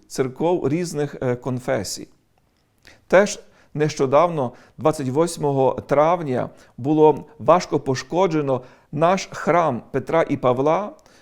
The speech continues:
у місті Мирнограді, е, в Донецькій, е, області.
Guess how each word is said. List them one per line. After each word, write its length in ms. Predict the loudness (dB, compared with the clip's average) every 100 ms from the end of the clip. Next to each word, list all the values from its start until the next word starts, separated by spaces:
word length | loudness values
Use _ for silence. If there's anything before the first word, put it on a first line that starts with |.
| _ -2
у 140 | -2
місті 540 | 0 -6 -8 -6 -4 -4
Мирнограді, 1000 | 0 0 0 -2 0 2 2 0 -6 -8 -10
е, 200 | -4 -4
в 100 | -4
Донецькій, 720 | -2 -2 -2 -4 -6 -6 -6 -6
е, 180 | -8 -2
області. 640 | -2 -2 -6 -10 -16 -20